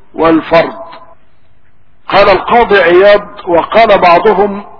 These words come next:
الفطرة منسوخة بالزكاة". قلت: "القائل النووي هذا غلط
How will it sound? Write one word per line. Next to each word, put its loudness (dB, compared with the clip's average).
الفطرة -2
منسوخة -6
بالزكاة". -16
قلت: -2
"القائل 0
النووي 0
هذا 0
غلط 0